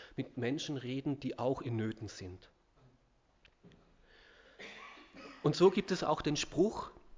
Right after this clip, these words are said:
Märtyrer sind der Same der Kirche. Nicht nur die Wunder, sondern auch die Märtyrer, die in Verfolgung und Leid aushalten. Das sind auch Glaubenszeugen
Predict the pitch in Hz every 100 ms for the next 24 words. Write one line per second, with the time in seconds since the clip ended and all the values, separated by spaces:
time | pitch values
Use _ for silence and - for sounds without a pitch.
0 | - 156 127 135 - 175 175 175 180 180
1 | - - 147 - 139 127 120 117 139 139
2 | 131 131 110 - 90 - _ _ _ _
3 | _ _ _ _ _ _ _ _ _ -
4 | 196 - 269 254 202 156 104 90 87 -
5 | - _ _ - - 131 139 123 165 -
6 | 170 165 151 - 120 107 95 - - -
7 | - - - 139 160 147 131 - 127 147
8 | 170 180 180 180 - - - 135 131 117
9 | 113 113 - - 120 156 - 113 101 -
10 | 95 - _ _ _ _ _ _ - -
11 | 120 - 156 - 156 175 - 139 160 151
12 | - - 113 107 92